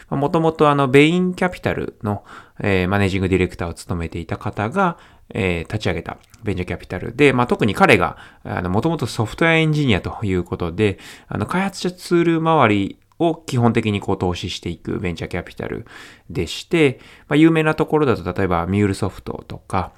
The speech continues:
えー、レディス、レディスラブズとか、あの、ロールバーとか、あの、開発者の方であれば馴染みのあるようなサービスが非常に多いんじゃないかなと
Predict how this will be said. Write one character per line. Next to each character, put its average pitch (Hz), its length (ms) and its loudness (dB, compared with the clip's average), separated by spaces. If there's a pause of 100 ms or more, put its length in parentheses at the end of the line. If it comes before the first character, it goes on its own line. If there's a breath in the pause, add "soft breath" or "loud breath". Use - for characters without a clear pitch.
(300 soft breath)
え 90 160 -4
ー、 87 40 -2
レ 95 80 4
デ - 20 6
ィ 113 140 4
ス、 117 240 -4
レ 104 140 2
デ 113 100 0
ィ - 40 2
ス 147 100 2
ラ 139 100 4
ブ 90 140 0
ズ - 160 -12
と - 100 -10
か、 - 260 -10 (920)
あ 104 160 2
の、 87 160 0
ロ 104 140 6
ー - 20 6
ル 107 100 4
バ 90 140 0
ー - 20 -12
と 123 120 -12
か、 - 240 -16 (340 loud breath)
あ 110 200 0
の、 117 100 0
開 160 160 4
発 160 140 2
者 110 100 4
の 87 80 2
方 87 240 -4
で 85 80 -4
あ 82 60 -4
れ - 100 -6
ば 55 240 0
馴 104 140 0
染 101 100 -4
み 101 80 0
の 98 120 0
あ 90 60 0
る 90 100 -4
よ - 140 -6
う - 20 -10
な - 180 -10
サ 110 140 -8
ー - 40 -4
ビ 82 80 -12
ス - 100 -8
が 92 60 -8
非 98 80 -6
常 92 120 -2
に 90 80 -4
多 90 120 -2
い - 20 -6
ん 80 40 -6
じ 80 60 -12
ゃ - 40 -14
な - 100 -12
い - 40 -20
か - 120 -20
な - 80 -16
と - 180 -20